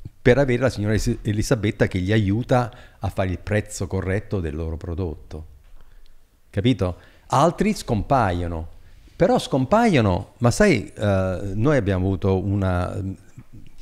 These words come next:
abbiamo ricevuto una telefo-, un invito per andare in, eh, in Queensland,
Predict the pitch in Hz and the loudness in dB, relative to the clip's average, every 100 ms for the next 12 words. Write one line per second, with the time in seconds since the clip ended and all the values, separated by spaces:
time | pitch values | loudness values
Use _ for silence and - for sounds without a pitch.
0 | - - - 110 107 107 101 107 107 107 | -18 -18 -2 0 2 0 0 0 2 2
1 | 98 101 113 110 107 101 110 101 92 98 | 2 2 0 0 0 0 2 2 0 0
2 | 98 95 98 107 92 92 92 90 82 - | 0 0 -2 -4 -4 -2 0 -2 -4 -12
3 | - - - 95 92 - 101 85 - 90 | -20 -18 -4 -2 -2 0 0 0 -4 -2
4 | 117 180 | -2 -6